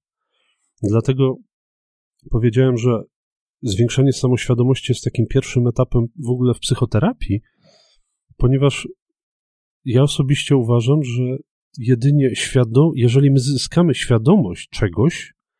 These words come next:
to wtedy zyskujemy nad tym czymś kontrolę. Bo jeżeli coś pozostaje nieświadome, jeżeli nasze działania są czysto automatyczne i bezrefleksyjne,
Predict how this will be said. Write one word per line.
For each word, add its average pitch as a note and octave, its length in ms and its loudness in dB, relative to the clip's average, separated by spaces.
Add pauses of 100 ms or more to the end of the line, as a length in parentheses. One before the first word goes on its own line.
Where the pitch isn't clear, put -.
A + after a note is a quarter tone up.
(640)
to B2 100 0
wtedy D#3 340 0
zyskujemy A#2+ 520 0
nad A2+ 180 0
tym G#2+ 160 -4
czymś - 220 -4
kontrolę. F2 480 -2 (2000)
Bo A2 80 4
jeżeli C3 260 4
coś - 180 -2
pozostaje C#3 480 2
nieświadome, F2 580 -2
jeżeli A2 400 -2
nasze A2+ 260 0
działania A#2 420 2
są A2+ 200 -2
czysto - 320 -2
automatyczne F#2 680 -2
i E2 40 -2
bezrefleksyjne, F2+ 880 -4